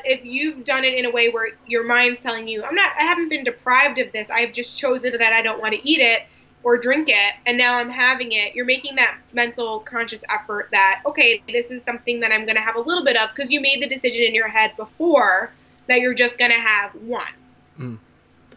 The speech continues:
Speaker 1: problem usually is when people go into situations without thinking about it, without a decision in their mind, and their mind's not kind of around the idea.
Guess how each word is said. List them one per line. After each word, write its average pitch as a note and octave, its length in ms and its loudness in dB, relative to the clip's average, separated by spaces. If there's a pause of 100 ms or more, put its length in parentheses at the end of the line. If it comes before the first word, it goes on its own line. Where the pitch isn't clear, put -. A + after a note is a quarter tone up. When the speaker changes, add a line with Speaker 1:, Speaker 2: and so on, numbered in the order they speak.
(160)
Speaker 1:
problem D#4 340 0
usually C4+ 380 -6
is B3+ 80 -6
when B3 120 -6
people C4+ 260 -10
go B3 200 2
into A#3+ 220 0
situations A#3 720 -2
without A#3+ 720 2
thinking A#3+ 320 -4
about F3+ 280 0
it, F#3 160 0
without G#3 280 -2
a A3 60 -2
decision G#3+ 400 -6
in F#3 100 -4
their F3+ 140 -2
mind, F#3 280 2
and G3+ 100 -2
their G3+ 180 -2
mind's G3+ 320 2
not F#3+ 180 2 (840)
kind A#3 180 0
of F3+ 80 -2
around F#3 380 2
the G3 80 -2
idea. F3 540 2